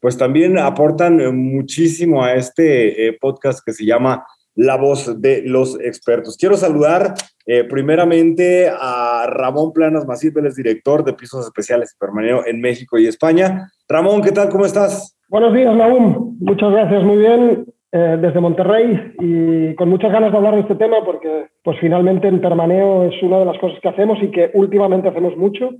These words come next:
Speaker 2: que los clientes demandan mucho. Entonces, para aclarar dudas aquí con Luis y, y aprenderle, ¿no?
Speaker 1: Claro, qué gusto saludarte. Además, es tu cumpleaños y, bueno, pues, desde acá te mandamos también un, un fuerte y caluroso abrazo.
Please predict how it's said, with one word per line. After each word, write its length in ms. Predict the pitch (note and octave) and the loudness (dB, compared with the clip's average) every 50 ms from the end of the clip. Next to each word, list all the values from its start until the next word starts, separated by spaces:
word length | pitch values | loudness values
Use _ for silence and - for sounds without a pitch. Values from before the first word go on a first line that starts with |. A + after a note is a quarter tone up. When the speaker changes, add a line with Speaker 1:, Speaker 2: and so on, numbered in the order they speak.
| - _ | -20 _
Speaker 2:
que 80 | - E3+ | -6 -4
los 200 | D#3+ D#3 D#3 - | -2 -2 -4 -2
clientes 300 | - E3+ F3 E3+ F#3 F3 | -2 0 0 0 0 0
demandan 340 | F3 F3+ F3+ E3+ E3 E3 D#3+ | 0 0 0 0 2 2 2
mucho. 460 | F3 F#3 F#3 - A3+ A#3+ B3+ B3+ - - _ _ _ _ | 2 2 0 0 -2 -2 -2 -2 -8 -18 _ _ _ _
Entonces, 460 | - D#3 D3 C3+ E3 D#3 C3+ F#3 F3+ F#3 | -8 -8 -6 -4 -4 -4 -2 -4 -4 -2
para 680 | F#3 E3 D#3+ D#3 D3+ C#3+ C#3+ C3+ C#3 C#3 - - _ _ _ _ _ _ | -2 -2 0 0 0 0 0 -2 -4 -6 -10 -16 _ _ _ _ _ _
aclarar 480 | - E3+ - E3+ D#3+ D#3+ E3+ F3+ F3+ E3+ | -10 -8 -2 0 0 2 2 2 2 2
dudas 300 | F3 G3 G3+ G3+ G3 E3+ - | 2 2 4 2 2 2 0
aquí 220 | F#3 C3+ E3 F3+ | -2 0 0 -2
con 220 | F3 F#3 F3+ E3+ E3 | 0 2 0 2 2
Luis 300 | E3 E3 F3 G#3 G#3+ G#3 - - - | 2 2 2 0 0 -2 -6 -14 -14
y, 1000 | - E3+ E3 D3 C#3 C#3 C3+ C3 B2 B2 A#2+ A#2+ A#2 A2+ _ _ _ _ _ D#3 | -12 -10 -6 -4 -4 -4 -4 -4 -4 -6 -10 -12 -14 -20 _ _ _ _ _ -4
y 40 | D3 | -4
aprenderle, 480 | C#3+ C#3+ D3+ C#3+ D#3 E3+ D#3+ D3 C#3 | -2 0 0 0 0 2 2 0 -2
¿no? 260 | C3+ E3 F#3 - - _ _ _ _ | -2 -4 -6 -10 -18 _ _ _ _
Speaker 1:
Claro, 440 | _ C#3 C#3+ D3 D#3+ E3 D#3+ D3+ D#3 | _ -2 0 2 2 2 2 0 -2
qué 120 | - - | -2 0
gusto 600 | D#3+ D#3+ D#3+ D#3 D#3+ D#3+ F#3 F3+ E3 C#3+ A#2+ A2+ | 2 2 2 2 2 0 2 2 2 2 0 -2
saludarte. 480 | A2 B2 B2 A#2 B2 C3+ C#3 C#3 - C#3+ | -2 -4 -6 -2 0 0 0 0 0 0
Además, 420 | C3+ C3 C3 C#3 D#3 E3+ E3 - | 0 0 0 -2 -2 -2 -2 -4
es 220 | E3 D3+ D3 D#3 D3 | -4 -2 -2 -4 -4
tu 120 | - F#3 | -8 -4
cumpleaños 540 | F#3 E3 D#3 - E3 E3 E3+ E3+ D#3 C3+ C3 | -2 -4 -2 0 0 0 0 0 -2 -4 -4
y, 60 | C#3 | -6
bueno, 200 | C3+ C#3 C3+ C3 - | -6 -6 -6 -8 -12
pues, 100 | A2 A2 | -8 -8
desde 180 | A#2 A2 A#2+ | -2 -2 -2
acá 160 | A#2 B2+ C#3+ | 0 0 0
te 80 | C#3+ D#3+ | 0 0
mandamos 400 | D3+ C3 B2+ C3 C3 C#3+ D3 C#3+ | 0 0 0 0 0 0 -2 -4
también 300 | - B2 A#2+ B2+ C3 C#3+ | -4 -8 -6 -4 -4 -4
un, 200 | D3 D3 C3 - _ | -4 -6 -6 -10 _
un 140 | C#3+ C#3+ C3+ | -10 -8 -2
fuerte 280 | - D3 D3 D3+ - | -2 -2 0 0 -4
y 40 | D3 | -4
caluroso 360 | - B2+ A#2 A#2 A#2+ B2 B2 | -4 -2 -2 -2 -2 -2 -2
abrazo. 300 | C3+ B2+ B2+ A#2+ A2+ - | -2 0 0 -2 -2 -4